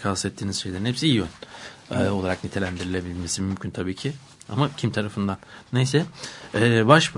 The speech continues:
Speaker 1: e, vatandaş güvenliği sağlansın istiyor. Nitekim özellikle de Güneydoğu'daki vatandaşlarımız, "Aman bu işi bırakmayın, bu işi kararlı bir şekilde devam edin." diyor. Bölgeye giden bakan arkadaşlarım da,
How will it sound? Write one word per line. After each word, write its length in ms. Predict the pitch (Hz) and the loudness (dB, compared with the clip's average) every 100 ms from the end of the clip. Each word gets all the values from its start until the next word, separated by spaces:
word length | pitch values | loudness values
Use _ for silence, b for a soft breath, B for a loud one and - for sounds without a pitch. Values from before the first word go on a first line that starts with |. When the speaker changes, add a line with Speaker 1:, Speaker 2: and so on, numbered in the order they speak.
| - | 4
Speaker 1:
e, 200 | 123 117 | 4 6
vatandaş 500 | 123 139 151 175 - | 6 6 6 4 4
güvenliği 440 | 127 135 131 147 | 6 8 8 4
sağlansın 480 | 135 131 135 135 135 | 4 6 6 4 2
istiyor. 320 | 117 - 92 - - - | 0 -2 -4 -6 -12 -2
Nitekim 380 | 156 151 131 147 170 | 4 4 4 0 0
özellikle 540 | 113 110 123 151 151 120 | 0 4 6 6 4 4
de 60 | |
Güneydoğu'daki 680 | 110 117 143 123 104 104 110 | 4 4 4 4 2 0 0
vatandaşlarımız, 840 | 107 107 110 107 95 110 156 165 B B B | 0 2 0 0 0 0 0 -2 B B B
"Aman 280 | 110 147 135 | 4 6 8
bu 80 | 135 | 8
işi 220 | 135 127 | 6 4
bırakmayın, 420 | 131 147 131 107 B B - | 4 4 2 0 B B -6
bu 80 | 120 | -2
işi 180 | - 139 | 0 0
kararlı 340 | 123 131 151 | 2 4 4
bir 60 | 151 | 4
şekilde 360 | 131 127 135 | 0 2 4
devam 260 | 120 127 127 | 6 6 4
edin." 240 | 110 101 | 2 0
diyor. 200 | 98 90 b b b b b _ | -2 -2 b b b b b _
Bölgeye 320 | 110 117 117 135 | 2 4 6 6
giden 320 | 127 135 123 | 6 4 4
bakan 260 | 117 131 | 2 4
arkadaşlarım 680 | 127 120 117 117 - 120 127 | 2 2 0 0 0 0 2
da, 200 | 120 135 | 2 2